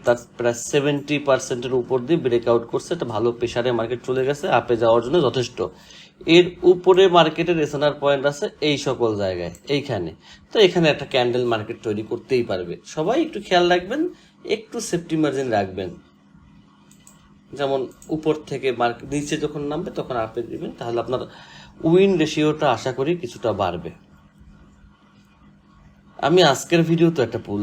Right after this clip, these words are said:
দেব, পুলটা ঠান্ডা মাথায় দেখে শুনে দিবেন। নামে না, না নামে কী করব, আমরা অন্য একটা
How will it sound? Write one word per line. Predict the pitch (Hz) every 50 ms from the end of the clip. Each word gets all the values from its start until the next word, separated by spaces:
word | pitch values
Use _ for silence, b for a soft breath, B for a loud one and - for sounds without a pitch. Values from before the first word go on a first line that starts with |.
| 101 98
দেব, | 104 92 - 101 92 - - _ _ _ _ _ _ - - _ _ _ _ _ _ _ _ _ _ _ - _ _ _ _ _ _
পুলটা | - 143 143 143 143 143 - 170 185 226 240 - - - - - - _ _ -
ঠান্ডা | - 127 127 131 127 135 131 127
মাথায় | 123 120 - 143 170 190 208 - 104
দেখে | 117 113 110 110 101
শুনে | - 104 104 98 90
দিবেন। | 92 92 90 90 85 - - - - - -
নামে | 110 104 104 104 104
না, | 101 101
না | 104 104 104
নামে | 101 101 101 101 101
কী | 127 123 -
করব, | 107 95 90 90 92 B B B B B B B B B B - -
আমরা | 127 127 127 127 123 - -
অন্য | 131 135 135 131 127 123
একটা | 120 120 123